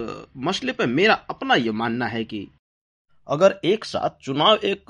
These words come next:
वास्तविकता बन भी जाती है, तो इस तरह के सुधार के, अ, कई दोष भी हैं। जैसे एक साथ चुनाव कराने से मतदाताओं का निर्णय भी प्रभावित हो सकता है। मतदाता स्थानीय मुद्दों के बजाय राष्ट्रीय मुद्दों पर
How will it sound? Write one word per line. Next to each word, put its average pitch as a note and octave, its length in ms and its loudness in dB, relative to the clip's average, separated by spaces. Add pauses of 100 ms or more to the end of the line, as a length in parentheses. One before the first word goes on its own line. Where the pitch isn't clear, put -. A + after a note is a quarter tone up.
(320)
वास्तविकता F3 760 -2
बन A3+ 360 0
भी E3 120 4
जाती F2 300 -2
है, - 260 -8
तो - 220 -10
इस E3 200 -6
तरह B2 160 0
के A#2 140 -10
सुधार A2+ 480 -2
के, A2 160 -4
अ, - 80 -12 (380)
कई G#2+ 420 0
दोष D#3 320 2
भी B2 140 -4
हैं। D2+ 200 -12 (220)
जैसे B2 480 -2 (420)
एक A3+ 220 -6 (180)
साथ D#3 260 2
चुनाव D3+ 340 0
कराने C#3 320 0
से C3+ 200 -2
मतदाताओं A#2+ 720 -2
का B2+ 120 -4
निर्णय C3+ 480 2
भी C#3+ 180 -6
प्रभावित B2 560 0
हो E2 60 -14
सकता - 340 -18
है। - 120 -20 (140)
मतदाता A2 500 -2
स्थानीय B2 380 -2
मुद्दों G#2+ 320 -6
के A2+ 120 -10
बजाय C#3 320 2 (420)
राष्ट्रीय D#3 580 0
मुद्दों D3 360 0
पर - 300 -4